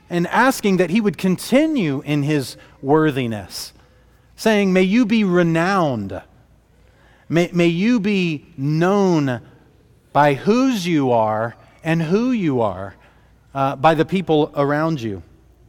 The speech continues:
And then they go on in verse twelve and say, "And may your house be like the house of Perez,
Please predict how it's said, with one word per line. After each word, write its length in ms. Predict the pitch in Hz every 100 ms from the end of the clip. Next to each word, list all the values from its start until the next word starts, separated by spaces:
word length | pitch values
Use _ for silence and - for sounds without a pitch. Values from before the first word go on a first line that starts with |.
| _ _ _ _ _ - - -
And 180 | 175 190
then 520 | 277 294 196 190 - - _ _ _ _ _ _ _ -
they 140 | 175
go 220 | 180 180
on 280 | 202 254 254
in 100 | 190
verse 220 | 170 170
twelve 540 | - 208 233 240 196 165
and 200 | 180 185
say, 440 | - 180 170 175 185
"And 320 | 180 185 185
may 300 | 214 247 277
your 380 | 247 214 226 208
house 560 | 208 196 202 - -
be 480 | - 123 185 220 220
like 340 | 190 180 190
the 200 | - 156
house 680 | 135 165 175 180 180 - - - - - _ _ 139
of 160 | -
Perez, 840 | - 190 185 151 110 87 82 -